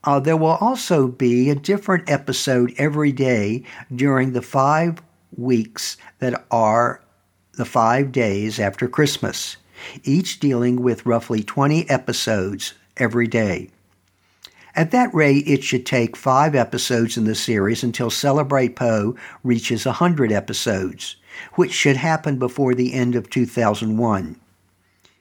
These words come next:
This should all become a lot clearer as time goes by. One last thing.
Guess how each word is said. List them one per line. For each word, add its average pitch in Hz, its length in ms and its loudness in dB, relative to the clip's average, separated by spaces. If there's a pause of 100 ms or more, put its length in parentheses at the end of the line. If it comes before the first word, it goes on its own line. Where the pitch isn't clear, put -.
(360)
This 175 180 0
should 139 220 0
all 123 180 2
become 117 320 -2
a 104 80 0
lot 104 240 0
clearer 104 460 0
as 98 160 -6
time 110 240 0
goes 98 260 -2
by. 92 380 -2 (1800)
One 220 200 2
last 170 480 2
thing. 104 540 0